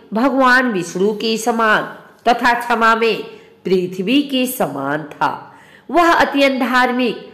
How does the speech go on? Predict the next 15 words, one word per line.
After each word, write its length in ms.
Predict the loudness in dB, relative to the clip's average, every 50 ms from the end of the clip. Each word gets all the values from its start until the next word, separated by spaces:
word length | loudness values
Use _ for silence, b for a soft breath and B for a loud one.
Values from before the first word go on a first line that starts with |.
| -20 _ _ -14
सत्यवादी, 880 | -4 2 2 2 2 2 0 2 4 4 2 2 0 0 -2 -4 -6 -8 -12 -20 -20 -20 _ _ 0
कर्मवीर 880 | 2 2 2 2 2 0 0 0 0 0 -2 -2 -4 -8 -12 -18 -20 _ 0 4 4
और 240 | 4 4 2 -2
विष्णु 360 | -4 -8 -8 -4 -2 -2 -2 -2
भक्त 480 | -2 -4 -4 -4 -4 -4 -6 -12 -16 -6
था। 380 | 0 0 0 0 0 -4 -10 -16 -20 -20 -20 _ _ _ _ -2
वह 180 | 2 2 4 4
प्रजा 400 | 2 0 0 2 2 2 2 2
का 500 | 2 2 2 2 2 2 0 -4 B B B B B B
समान 560 | -14 -2 0 0 2 4 4 6 6 4 4 2
भाव 280 | 2 2 4 4 2
से 240 | 2 2 0 0 0
पालन 580 | -2 -2 -4 -4 -4 -2 -4 -4 -4 -4 -4 0
करता 440 | 2 2 2 2 0 0 0 0
था। 520 | -2 -2 0 0 2 2 0 -2 -10 B